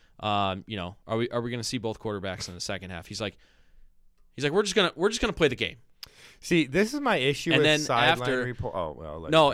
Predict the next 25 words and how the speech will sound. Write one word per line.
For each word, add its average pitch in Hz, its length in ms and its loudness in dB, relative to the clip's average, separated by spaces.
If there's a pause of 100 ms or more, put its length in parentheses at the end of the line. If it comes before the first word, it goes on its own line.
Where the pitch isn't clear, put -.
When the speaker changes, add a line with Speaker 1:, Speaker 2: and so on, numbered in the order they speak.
Speaker 2:
finish. 135 80 -8
Speaker 1:
it's, - 200 -10 (340)
so 123 400 2
they 120 140 2
cut 156 300 4
it, - 180 -2
but - 220 -4 (100)
as 131 300 0
they 143 100 0
were, 135 300 -4
as 127 220 0
they 156 100 -4
were 143 100 -6
going 131 220 -6
back 117 300 -2
to, 107 280 -6
uh, 98 180 -4
the - 60 -12
Speaker 2:
Mm-hmm. 90 60 -10
Speaker 1:
studio, 131 500 0 (480)
you 120 140 -10
could 127 160 -6
see 156 260 -4
him 135 300 -6
turn 135 480 -8